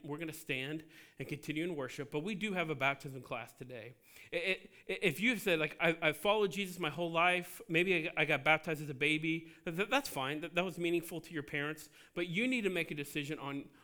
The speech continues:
on your own, because this is, like, just, just keeping it real, like, this is all theory. Like, it's just another religious teacher.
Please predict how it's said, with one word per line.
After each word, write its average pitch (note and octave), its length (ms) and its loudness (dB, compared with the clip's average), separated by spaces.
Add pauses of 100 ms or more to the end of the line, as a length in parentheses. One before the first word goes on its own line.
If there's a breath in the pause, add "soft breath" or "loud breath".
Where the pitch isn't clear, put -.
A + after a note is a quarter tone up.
on D3+ 200 0
your F#3 260 4
own, A2 260 -6 (160 loud breath)
because F3+ 280 2
this C#4+ 220 0
is, G#3+ 180 -4
like, F3+ 200 2
just, - 180 -6 (140)
just - 180 -12
keeping G#3 260 2
it C#3+ 100 -2
real, F3+ 300 2 (220 loud breath)
like, F3 240 4
this B3+ 180 6
is G#3+ 140 0
all D3+ 160 6
theory. A#2 580 -6
Like, C#3 140 -6
it's D3+ 120 -6
just G3 160 -8
another D3 280 0
religious C3 420 -4
teacher. A2 500 -14